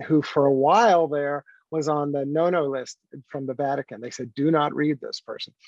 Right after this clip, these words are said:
Now, what's interesting is that, you know, very quietly, the church is kind of changing its view. The last two popes, one of whom was very conservative, Pope Benedict, have both quoted Teilhard in their official documents.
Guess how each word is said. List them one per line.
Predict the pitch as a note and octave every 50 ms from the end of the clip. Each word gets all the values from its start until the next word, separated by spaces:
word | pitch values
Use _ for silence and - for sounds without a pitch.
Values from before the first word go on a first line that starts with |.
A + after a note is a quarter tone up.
| - - _ _ -
Now, | D3+ D3+ D3+ D3+
what's | D3+ D#3 D3+ C#3+ - F#3+
interesting | G#3 G#3+ - F3+ D#3+ - - E3+ D#3+ D#3 D3
is | C#3 C3 -
that, | D#3 D3 C#3+ C3+ B2 _ _ _ _ -
you | D#3+ D3+
know, | C#3 C3+ B2+ C3 A#2+ A2 _ _ _ _ _ _ _ _ _ -
very | D3+ C#3+ C3+ C3 B2+ B2 D3+ E3+ F3+ G3+ G3+ G3+
quietly, | - - - - - F#3 F#3 F#3 F#3+ F#3 F#3 E3+ D3+ - C3 C#3+ C#3 C3+ C3+ C3+ _ _ _ _ _ _ _ _ _ _ -
the | D3+ C#3+
church | - - D#3 D3 C#3 - D3+
is | -
kind | - D3 C#3+ C#3+
of | C3
changing | - - C#3+ C#3 C3 C3 C#3 C3
its | B2+ - - -
view. | C#3+ C#3+ C#3 C3 A#2+ - - - _ _
The | - C#3+ B2+ D#3
last | D3 D3 D3 D#3 E3 F#3 G#3 G#3 - - - _ _ _ _ _ _ -
two | - - G3 G#3+ -
popes, | - - F3+ G3 G3 F#3 - - E3
one | F3+ A3
of | A3 D#3+
whom | E3+ E3+
was | D#3+ C#3+ A#2
very | B2+ D#3 D#3 D3+ C#3
conservative, | - C3 A#2+ - D#3 E3 F3 D#3 C3 - - - _ _ _
Pope | - D3 C#3
Benedict, | C#3+ D3 E3 E3+ C#3 - - _ _ _ _ _ - _ _ -
have | - C#3+ A#2+ -
both | - E3 F3 E3 - -
quoted | - - - - E3 E3 E3+ E3 D#3+ D3 _
Teilhard | - D3 C#3+ C#3+ C3 B2+ C3+ C3 B2 - - -
in | C3+ C3
their | B2+ B2+ B2
official | A#2+ - - - B2+ - - B2+
documents. | A#2 A2+ A2 A#2 A#2+ - - A#2 A2 - - - - -